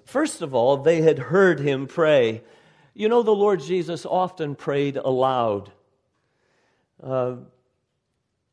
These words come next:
indeed, there's reason to believe that even his private prayers were often spoken aloud and overheard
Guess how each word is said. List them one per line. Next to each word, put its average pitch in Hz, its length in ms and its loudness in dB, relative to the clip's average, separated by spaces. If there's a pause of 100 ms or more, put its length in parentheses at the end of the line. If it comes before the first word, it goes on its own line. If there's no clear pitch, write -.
(440)
indeed, 156 560 -4
there's 139 300 0
reason 151 380 -2
to 139 140 -6
believe 139 420 -2
that 131 160 -2
even 131 320 -6
his 123 500 -6 (160)
private 185 680 -4
prayers 120 800 0 (300)
were 147 200 0
often 175 480 2
spoken 147 560 -4
aloud 139 640 0
and 139 240 -6
overheard 139 1040 0